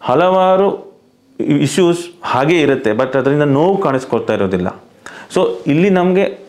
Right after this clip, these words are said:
ಆ ಕಾಣಿಸ್-, ಆ ಅಲ್ಟ್ರಾಸೌಂಡಲ್ಲಿ ಕಾಣ್ತಿರೋ ಒಂದು ಪ್ರಾಬ್ಲಮ್ ನಿಮ್ಮ ನೋವಿಗೆ ಕೋರಿಲೇಟ್ ಆಗ್ತಾ ಇಲ್ಲ ಇಲ್ವೋ ಅನ್ನೋದು ತುಂಬ ಇಂಪಾರ್ಟೆಂಟ್.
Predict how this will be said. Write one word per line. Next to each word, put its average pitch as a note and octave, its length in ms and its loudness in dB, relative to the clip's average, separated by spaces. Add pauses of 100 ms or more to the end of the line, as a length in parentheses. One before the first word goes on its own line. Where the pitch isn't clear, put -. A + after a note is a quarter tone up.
(180)
ಆ E2+ 80 0
ಕಾಣಿಸ್-, D3 540 -2
ಆ B2 160 2
ಅಲ್ಟ್ರಾಸೌಂಡಲ್ಲಿ D3+ 600 0
ಕಾಣ್ತಿರೋ C#3+ 560 0
ಒಂದು C3 260 0
ಪ್ರಾಬ್ಲಮ್ A#2 460 0 (480)
ನಿಮ್ಮ F#3+ 360 2 (320)
ನೋವಿಗೆ E3 760 0 (220)
ಕೋರಿಲೇಟ್ D#3 500 2
ಆಗ್ತಾ B2+ 340 0
ಇಲ್ಲ B2+ 320 2
ಇಲ್ವೋ A#2+ 260 0
ಅನ್ನೋದು A#2 580 -2
ತುಂಬ A#2 200 0
ಇಂಪಾರ್ಟೆಂಟ್. F#2+ 540 -4